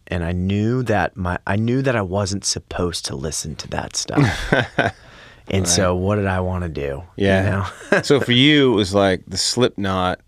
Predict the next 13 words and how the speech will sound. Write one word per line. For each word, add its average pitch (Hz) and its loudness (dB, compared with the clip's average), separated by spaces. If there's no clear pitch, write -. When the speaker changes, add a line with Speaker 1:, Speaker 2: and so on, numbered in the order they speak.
Speaker 2:
masks 98 -2
and 90 -4
the 85 -6
gore. 95 0
For 113 -4
me, 117 6
it 110 0
was 98 0
back 98 2
then, 101 2
you 98 0
know, 87 -2
um, 87 -8